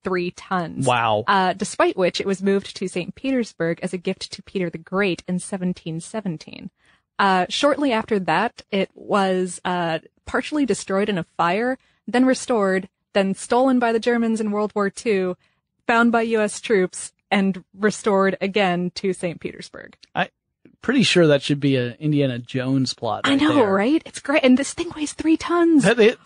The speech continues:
Speaker 2: it,
Speaker 1: What are
Speaker 2: it
Speaker 1: you
Speaker 2: takes,
Speaker 1: doing with that?
Speaker 2: it takes some determination
Speaker 1: Germans?
Speaker 2: to steal anything that weighs three tons. That's pretty incredible.
Speaker 1: But so the, the practice of making these, these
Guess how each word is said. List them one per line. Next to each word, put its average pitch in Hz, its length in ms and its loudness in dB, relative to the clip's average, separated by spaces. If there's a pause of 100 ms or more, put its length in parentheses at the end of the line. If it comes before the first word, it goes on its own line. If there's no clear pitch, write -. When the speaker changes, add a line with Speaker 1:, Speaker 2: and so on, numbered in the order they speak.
Speaker 2:
it, 226 160 0
Speaker 1:
What 381 120 6
are - 40 6
Speaker 2:
it 415 40 0
Speaker 1:
you 381 60 10
Speaker 2:
takes, 320 220 6
Speaker 1:
doing 480 160 4
with 311 160 2
that? 208 260 4
Speaker 2:
it 226 100 2
takes 285 240 2
some 185 240 6
determination 180 880 4
Speaker 1:
Germans? 127 200 -2
Speaker 2:
to 135 260 2
steal 160 560 2
anything 156 500 2
that 127 160 -6
weighs 123 280 -2
three 131 220 -2
tons. 113 520 -8
That's - 280 -4
pretty 160 300 2
incredible. 127 600 -2 (240)
Speaker 1:
But 262 160 -4
so 254 280 4
the, 262 160 2
the 247 120 2
practice 294 460 -6
of 202 180 -6
making 196 580 0
these, 185 320 -4
these 180 400 -6